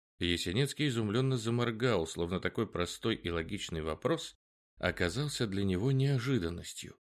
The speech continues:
но тут же спохватился. «У нее черные волосы,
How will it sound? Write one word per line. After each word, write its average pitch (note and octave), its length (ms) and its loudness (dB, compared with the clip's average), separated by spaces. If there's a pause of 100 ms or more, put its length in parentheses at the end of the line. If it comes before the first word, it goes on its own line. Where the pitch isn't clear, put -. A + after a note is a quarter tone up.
(320)
но C3+ 220 4
тут E3 240 2
же C3+ 60 4
спохватился. - 760 -2 (460)
«У E2+ 100 -4
нее F#2 640 6 (200)
черные G2 560 4
волосы, E2 760 0